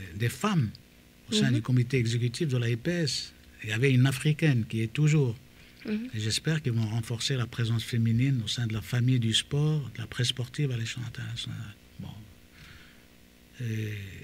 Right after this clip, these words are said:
Speaker 1: et quoi encore ? On a tenu des séminaires. Vous savez, j'étais président. Aujourd'hui, on a perdu la présidence. Elle
Speaker 2: Pourquoi ?
Speaker 1: est, elle est nigériane. C'est, c'est
Speaker 2: Oui.
Speaker 1: un ami,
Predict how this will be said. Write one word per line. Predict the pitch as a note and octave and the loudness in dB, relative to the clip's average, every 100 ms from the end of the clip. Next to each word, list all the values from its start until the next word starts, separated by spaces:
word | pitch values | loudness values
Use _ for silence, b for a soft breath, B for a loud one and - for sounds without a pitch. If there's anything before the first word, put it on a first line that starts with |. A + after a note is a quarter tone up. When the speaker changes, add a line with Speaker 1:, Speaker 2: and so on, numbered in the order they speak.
| - - - G#2 | -18 -20 -14 -12
Speaker 1:
et | |
quoi | - C#3 | -4 0
encore ? | B2 B2 G#2+ G2 | 0 -2 -4 -2
On | D3 | 0
a | E3 | 4
tenu | D#3 C3+ | 6 6
des | A2 G#2+ | 6 2
séminaires. | - G#2 G2+ G2+ C#3+ D#3+ F3 E3 B B B B B B B B B B B B B | 0 0 -2 0 2 2 0 -4 B B B B B B B B B B B B B
Vous | - | 0
savez, | F3+ G3 | 6 8
j'étais | E3+ F3+ | 8 6
président. | E3 - F#3 D#3+ D3+ E3 G#3+ - - - | 4 8 10 10 10 8 4 -8 -14 -2
Aujourd'hui, | C3 D3+ C#3 F#3+ | 4 4 6 8
on | D#3+ | 8
a | C3 | 8
perdu | E3+ D3 E3+ | 6 6 6
la | D#3+ | 6
présidence. | C3+ C3+ A#2 A#2 G2+ F2 - - - - - - - - - | 4 2 4 2 0 0 -2 -2 -10 -20 -20 -20 -20 -20 -10
Elle | A2+ A2+ | -2 2
Speaker 2:
Pourquoi ? | B2 A#2+ | 4 4
Speaker 1:
est, | A2 - G#2+ | 0 -4 -4
elle | A#2 | 2
est | B2+ B2+ B2 G2+ G2 | 4 4 2 -4 0
nigériane. | A#2 C3+ C3 A2 A2 F2+ F2+ E2 - - | 4 6 6 4 2 -2 -6 -10 -12 -12
C'est, | - G#2 G2+ F#2+ F#2 - - b b b b - | -10 -8 -8 -10 -12 -14 -18 b b b b -8
c'est | G#3+ | 0
Speaker 2:
Oui. | G#3 | 4
Speaker 1:
un | G3 | 4
ami, | A#2 A#2+ B2 A#2 | 4 4 4 2